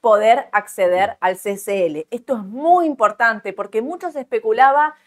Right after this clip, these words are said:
con que se levantaran las restricciones. No se levantaron las restricciones. No se levantaron. Lo quiero aclarar porque todo el mundo llama preguntando lo mismo. Es increíble, increíble. No se levantaron las restricciones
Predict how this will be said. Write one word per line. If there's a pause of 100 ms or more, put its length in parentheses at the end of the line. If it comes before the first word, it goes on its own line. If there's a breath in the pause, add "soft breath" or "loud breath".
(200 soft breath)
con
que
se
levantaran
las
restricciones. (420)
No
se
levantaron
las
restricciones. (420)
No
se
levantaron.
Lo
quiero
aclarar
porque (260)
todo
el
mundo
llama
preguntando
lo
mismo. (420)
Es
increíble, (520)
increíble. (140)
No
se
levantaron
las
restricciones